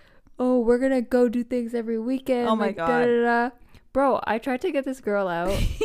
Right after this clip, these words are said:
Speaker 2: <laughs>
Speaker 1: probably every weekend. She would come once in, like, two months
Speaker 2: What
Speaker 1: or
Speaker 2: can
Speaker 1: a
Speaker 2: I
Speaker 1: month,
Speaker 2: say?
Speaker 1: let's say. And I remember you still talked about, I remember when you left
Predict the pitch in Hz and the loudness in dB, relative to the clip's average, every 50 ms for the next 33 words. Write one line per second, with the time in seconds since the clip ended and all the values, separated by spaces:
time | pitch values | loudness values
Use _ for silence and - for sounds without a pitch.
0 | 415 403 392 415 381 - 466 - - - 466 247 294 311 339 349 302 240 214 202 | -4 -4 -4 -8 -10 -10 -10 -4 0 2 2 2 2 2 2 4 4 4 2 2
1 | 214 214 202 196 185 180 - 208 196 202 214 233 226 - - - - 508 - - | 2 2 2 2 0 -2 -4 -4 -4 -2 -2 -4 -6 -8 -12 -16 -16 -12 -6 -2
2 | 277 285 294 330 - 370 311 311 311 311 202 165 165 175 185 196 214 262 277 - | 0 0 0 0 0 0 2 2 0 -2 -4 -4 0 2 2 2 2 0 -2 -8
3 | - - - 220 214 214 208 208 196 190 190 - - - - _ _ _ _ - | -14 -10 -4 -4 -2 0 0 0 0 0 -2 -4 -10 -20 -20 _ _ _ _ -20
4 | - - _ - - - 240 240 262 262 220 180 175 190 180 160 - - - - | -20 -20 _ -8 -2 2 4 6 6 6 4 4 2 0 0 -2 -6 -12 -18 -20
5 | - - - - 226 233 226 - - 202 180 214 208 196 185 180 180 185 180 185 | -18 -8 -2 2 4 4 4 2 0 -2 0 0 0 0 0 0 -2 -2 -4 -8
6 | 185 - 175 180 180 - - - 180 160 - - 202 262 277 - _ - - - | -8 -6 -6 -6 -6 -8 -8 -6 -4 -4 -4 -4 -6 -8 -10 -16 _ -20 -20 -20
7 | - - - - - - - _ - - - - 208 214 214 214 208 208 208 208 | -20 -20 -20 -20 -20 -20 -20 _ -20 -16 -8 -2 0 2 2 4 4 2 2 2
8 | 214 208 - - - - - - - - 214 233 247 269 294 277 240 214 208 214 | 2 0 0 0 -2 -6 -12 -14 -4 2 4 4 6 6 4 2 2 0 0 0
9 | 233 247 262 277 285 294 269 233 214 220 - - - - - 202 196 208 208 - | 2 2 2 2 0 -2 -2 -2 -4 -4 -6 -8 -8 -2 0 2 2 2 0 0
10 | 254 190 180 202 - - - 196 185 180 175 170 170 165 - - - - 196 214 | 0 0 0 0 -2 -4 -4 -2 -2 0 0 0 -2 -4 -6 -6 -2 2 2 2
11 | 214 220 247 277 285 269 247 233 214 190 180 170 175 190 226 - - - | 2 2 0 0 0 0 0 0 -2 -2 -2 -2 -2 -2 -4 -6 -10 -14